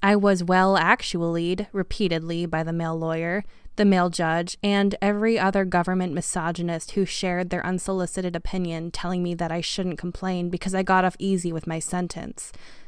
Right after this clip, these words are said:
I don't think thirty months of misdemeanor probation is getting off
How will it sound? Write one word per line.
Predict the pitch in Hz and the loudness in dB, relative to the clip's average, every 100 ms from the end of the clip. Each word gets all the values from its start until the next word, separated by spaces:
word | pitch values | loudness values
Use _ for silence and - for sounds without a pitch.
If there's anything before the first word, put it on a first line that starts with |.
| - - - - - | -18 -20 -20 -10 2
I | 233 | 6
don't | 277 285 | 6 6
think | 285 | 8
thirty | - 240 226 220 208 | 10 10 8 6 6
months | 185 185 - | 4 2 0
of | 180 | 0
misdemeanor | 185 170 - 180 170 165 | 2 0 0 0 0 0
probation | 185 175 165 156 175 175 | 0 2 0 -2 -2 -2
is | 175 175 | -2 0
getting | 196 190 190 | 0 2 2
off | 175 - | 0 -2